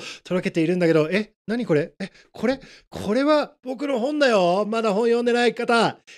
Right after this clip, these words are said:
生き方は選べるっていう本。ね。フォレスト出版さんからね、好評販売中で購入していただければ、ね、嬉しいです。っていうことは、ちょっと置いといて、マジ生き方を選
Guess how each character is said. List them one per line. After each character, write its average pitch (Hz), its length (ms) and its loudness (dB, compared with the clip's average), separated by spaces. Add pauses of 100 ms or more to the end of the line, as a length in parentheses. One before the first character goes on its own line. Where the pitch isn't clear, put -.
(140)
生 165 200 0
き - 140 -6
方 254 300 -2
は 170 300 -4
選 202 320 -6
べ 294 140 -4
る 269 200 -2
っ - 60 -20
て 185 80 -4
い 202 140 0
う 185 80 2
本。 180 260 2 (160)
ね。 170 240 0 (420)
フ 175 100 -6
ォ - 20 2
レ 240 100 4
ス - 80 -4
ト 226 100 0
出 - 280 -2
版 180 180 2
さ 175 160 -2
ん 151 60 -2
か 160 100 0
ら 156 80 4
ね、 160 80 2
好 170 200 0
評 180 140 0
販 165 140 2
売 170 160 2
中 165 220 -4
で 170 80 -6
購 180 180 -8
入 190 160 -6
し - 80 -10
て 196 80 -4
い 196 60 -4
た 202 100 -6
だ 214 80 -4
け 214 80 0
れ 220 80 4
ば、 196 160 -2 (440)
ね、 185 260 -6 (140)
嬉 202 300 -4
し 277 200 -2
い - 20 -4
で 220 160 2
す。 - 160 -12
っ - 40 -20
て 311 140 -8
い 302 160 -4
う 269 60 -12
こ 240 120 -14
と 233 160 -4
は、 185 360 -4
ち - 140 -10
ょ - 20 -6
っ 330 60 -8
と 226 120 0
置 214 120 4
い - 20 -18
と 220 160 2
い 165 60 -2
て、 190 280 -2
マ 202 340 -4
ジ 202 400 -6
生 226 160 -6
き - 160 -20
方 349 360 0
を 190 100 -2
選 156 160 -4